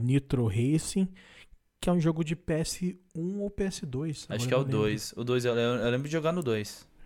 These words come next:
Speaker 1: Mesmo assim, quantos anos faz que o P S dois morreu? Faz
Speaker 2: Não,
Speaker 1: pelo
Speaker 2: faz.
Speaker 1: menos dez anos que não, não sai nada pra P S dois.
Speaker 2: No mínimo.
Speaker 1: Pelo menos dez anos. O Crash Nitro Race, pelo menos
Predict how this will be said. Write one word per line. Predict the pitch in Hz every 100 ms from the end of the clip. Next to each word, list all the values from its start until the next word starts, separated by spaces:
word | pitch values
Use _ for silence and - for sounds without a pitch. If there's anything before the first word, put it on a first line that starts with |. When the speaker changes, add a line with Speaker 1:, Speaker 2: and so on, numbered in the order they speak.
| -
Speaker 1:
Mesmo | 117 117 151
assim, | 147 - 113 -
quantos | - 165 170 135
anos | 135 -
faz | 135 127 -
que | 127
o | 120
P | - 131
S | - 123
dois | 131 135
morreu? | 156 117 107 104 - - - -
Faz | - -
Speaker 2:
Não, | 90
Speaker 1:
pelo | 143
Speaker 2:
faz. | 131
Speaker 1:
menos | 135 - - - 127 - _ -
dez | 120 123 123 113 110
anos | 104 104 -
que | -
não, | 113 104 _ -
não | 107
sai | - 113
nada | 113 110 113
pra | -
P | 113 107
S | -
dois. | 113 98 95 -
Speaker 2:
No | 110
mínimo. | 147 160 147 151 151 120 98 87 -
Speaker 1:
Pelo | - 117
menos | 123 110
dez | 110 139 120
anos. | 110 101 - - - -
O | 117
Crash | 127 135 131
Nitro | 127 - 120
Race, | 113 147 -
pelo | - 117
menos | 123 -